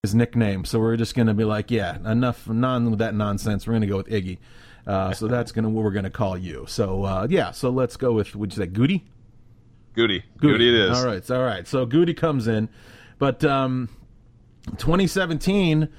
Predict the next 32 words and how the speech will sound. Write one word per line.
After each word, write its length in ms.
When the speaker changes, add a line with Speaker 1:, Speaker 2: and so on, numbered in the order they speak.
Speaker 1:
uh, 220
the 80
first 320
five 260
weeks 220
of 60
the 80
season 500
look 160
like 260
typical, 640
uh, 220
Green 340
Bay. 200
You 120
get 160
off 220
to 160
a 60
hot 220
start. 480
Uh, 160
you 220
lose. 400
Uh, 240
you, 120
you 140
win 200
your 100
opener 360
against 300
Seattle. 540